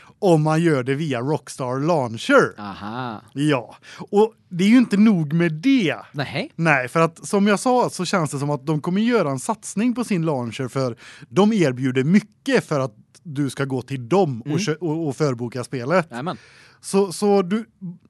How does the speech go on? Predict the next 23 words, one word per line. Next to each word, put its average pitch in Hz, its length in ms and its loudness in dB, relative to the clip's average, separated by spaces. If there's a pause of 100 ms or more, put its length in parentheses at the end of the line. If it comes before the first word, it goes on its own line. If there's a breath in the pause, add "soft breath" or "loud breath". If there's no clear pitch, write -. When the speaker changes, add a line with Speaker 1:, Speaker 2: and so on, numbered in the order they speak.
(120)
Speaker 1:
bara 214 300 2
för 254 100 -2
att 247 60 -8
du 254 120 -4
gör 240 140 2
det 156 100 -2
via 160 280 -4
dem 160 440 2
så - 180 -8
får 185 180 0
du 139 180 -6
gratis 208 580 -2
automatisk 170 720 -4
premium 120 440 -4
edition. 127 500 -4 (480)
Speaker 2:
Ja. 113 180 -12 (340 soft breath)
Speaker 1:
Vill 190 180 0
du 196 60 0
ha 190 180 2 (140)
högre 196 520 -2
än 294 120 0
premium 151 440 -2
edition 127 580 -2